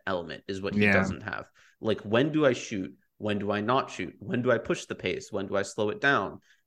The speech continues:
Speaker 1: Like, when do I not throw this ridiculous pass <laughs> that has
Speaker 2: That
Speaker 1: no
Speaker 2: over-the-shoulder
Speaker 1: chance of getting
Speaker 2: pass
Speaker 1: through?
Speaker 2: that they had, they had earlier today,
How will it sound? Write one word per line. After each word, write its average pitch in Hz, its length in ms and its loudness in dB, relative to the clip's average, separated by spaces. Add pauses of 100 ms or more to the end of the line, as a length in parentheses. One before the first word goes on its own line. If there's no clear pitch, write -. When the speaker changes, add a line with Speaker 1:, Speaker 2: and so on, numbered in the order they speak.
(140)
Speaker 1:
Like, 101 220 0
when 127 360 4
do 127 160 2
I 113 80 6
not 110 480 0
throw 104 160 0
this 98 320 -8
ridiculous 104 720 -2
pass 98 360 -4
<laughs> - 500 -6
that - 480 6 (100)
has - 260 8
Speaker 2:
That 143 260 12
Speaker 1:
no 214 120 12
Speaker 2:
over-the-shoulder 233 580 12
Speaker 1:
chance 214 80 12
of - 40 8
getting - 0 -
Speaker 2:
pass 165 460 12
Speaker 1:
through? 156 180 12
Speaker 2:
that 165 60 10
they 165 240 12
had, 165 360 12
they 165 140 12
had 160 180 12
earlier 160 360 12
today, 151 420 8